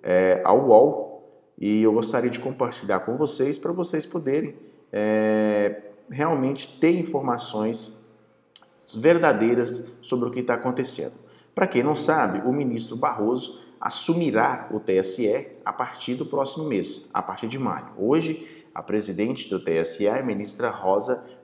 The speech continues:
Weber. E a partir do próximo mês, né, o Barroso, é, Luiz Roberto Barroso, vai assumir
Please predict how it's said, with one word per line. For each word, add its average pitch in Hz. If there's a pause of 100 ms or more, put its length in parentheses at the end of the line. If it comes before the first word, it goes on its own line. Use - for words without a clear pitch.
(120)
Weber. 95
E 165
a 165
partir 123
do 113
próximo 104
mês, - (180)
né, 104
o 101
Barroso, 127 (320)
é, 95
Luiz 123
Roberto 101
Barroso, 123
vai 123
assumir 113